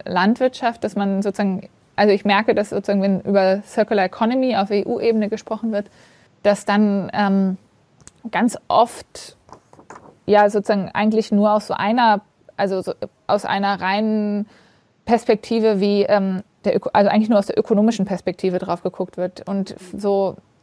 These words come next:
viele Dinge, wie du ja auch sagtest, gerade irgendwie so die Sozialebene findet nicht so richtig Platz, aber auch zum Beispiel die Ebene, dass es eigentlich darum geht, dass wir ein Kohlenstoffmanagement-Thema haben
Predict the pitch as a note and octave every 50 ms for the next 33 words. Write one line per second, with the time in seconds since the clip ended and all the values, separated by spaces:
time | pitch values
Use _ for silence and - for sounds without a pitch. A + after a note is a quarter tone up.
0 | _ _ - - - A#3 G#3 A3+ G3+ G#3 G#3+ G#3+ A3 G#3 G3+ G3+ A3 A3+ G3 G3+
1 | G3 F3 B2+ G3+ A3+ - - G#3+ G#3+ - G#3 G3+ - - F#3+ G3 G3+ E3+ - F#3+
2 | F#3+ F#3+ F#3 F#3+ F#3+ F#3+ F#3 F3+ F3+ - - A3 G#3+ G#3+ G#3 G#3+ A3 G#3 - -
3 | - - G#3+ G#3+ G3 G3 G3 G3+ G3 F#3+ - - G#3 G3+ G3 - - G3+ - -
4 | - A#3+ G#3 G#3 - - G3+ - _ _ _ - - G#3 G#3 G#3 - - F#3 F#3+
5 | F#3 A2+ G3+ - - - G3+ G3 G#3 G#3+ - G3 G3 - - G3 G#3+ G3+ G3+ F#3+
6 | G3+ G#3 F#3 - - - F#3+ G#3 A3 C4 C4 - - G#3 G3+ G#3 G3 G3 G3 G3+
7 | G3+ G#3 - G3+ F#3+ - G3 G3 G3 G3+ - - A3 A#3+ B3+ B3+ B3+ - - G#3
8 | G3+ - G#3 G#3+ C4 D#4+ D4 G#3+ - - F#3 F3 F3+ F3+ G#3 - - F#3+ F#3 F3+
9 | F3+ F3+ F#3+ F3+ F3+ F#3+ A3+ A#3+